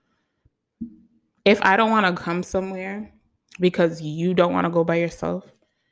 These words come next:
I shouldn't be a bad friend because I don't wanna do that. I feel like that's setting a boundary.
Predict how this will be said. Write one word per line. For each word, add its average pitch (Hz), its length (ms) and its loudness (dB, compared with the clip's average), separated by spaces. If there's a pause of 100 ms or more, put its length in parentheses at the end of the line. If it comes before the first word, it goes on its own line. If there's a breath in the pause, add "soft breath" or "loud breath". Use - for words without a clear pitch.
(760)
I 185 220 4
shouldn't 185 380 -2
be 165 500 -4 (640)
a 175 60 2
bad 170 300 2
friend 170 360 0
because 170 260 -6
I 165 80 -6
don't 165 140 -8
wanna 165 160 -12
do 170 220 -6
that. 170 360 -12 (1300)
I 175 140 2
feel 180 200 2
like 170 200 0
that's 165 320 -2
setting 170 380 -4
a 165 60 -6
boundary. 175 600 -6